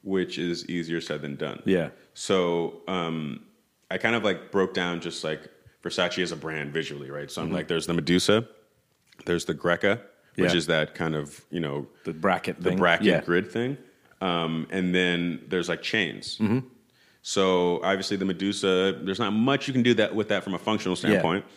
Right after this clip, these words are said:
Speaker 1: And then the Greca is somewhat rigid. So at the time, I didn't think I should work with that either.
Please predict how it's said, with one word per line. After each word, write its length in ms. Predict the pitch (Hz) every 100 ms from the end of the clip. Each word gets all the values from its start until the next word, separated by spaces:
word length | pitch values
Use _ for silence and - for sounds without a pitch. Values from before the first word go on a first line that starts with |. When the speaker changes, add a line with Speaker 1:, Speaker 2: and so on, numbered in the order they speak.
| - - _
Speaker 1:
And 100 | 98
then 120 | 98 98
the 60 |
Greca 640 | 90 98 104 104 98 95 82
is 260 | 92 87 -
somewhat 340 | - 101 95 90
rigid. 360 | 92 101 117
So 200 | 113 98
at 80 | 87
the 60 | 90
time, 300 | - 82 85
I 60 |
didn't 200 | 85 87
think 140 | 90 90
I 80 | 80
should 120 | 90
work 160 | 82 80
with 100 | 78
that 220 | 73 73
either. 320 | 73 73 107